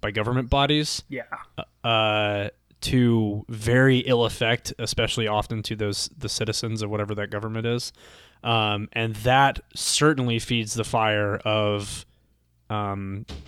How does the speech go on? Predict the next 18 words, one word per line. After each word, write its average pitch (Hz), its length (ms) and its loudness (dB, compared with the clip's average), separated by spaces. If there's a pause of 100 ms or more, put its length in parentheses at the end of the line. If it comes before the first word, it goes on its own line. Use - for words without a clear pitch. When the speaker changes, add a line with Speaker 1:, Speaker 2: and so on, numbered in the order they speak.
(160)
Speaker 1:
science 123 420 0
being 107 220 -4
evil. 101 440 -4 (400)
You 110 100 -4
know 104 60 0
what 101 80 -4
I 104 40 -6
mean? 104 240 -6 (180)
Um, 107 220 0
Speaker 2:
Yeah. 110 280 -2 (1000)
Speaker 1:
I 127 120 4
think 147 160 2
it's 143 160 2
rare, 135 720 8
especially 127 520 4
<laughs> - 0 -
these 120 280 4
days, 123 500 2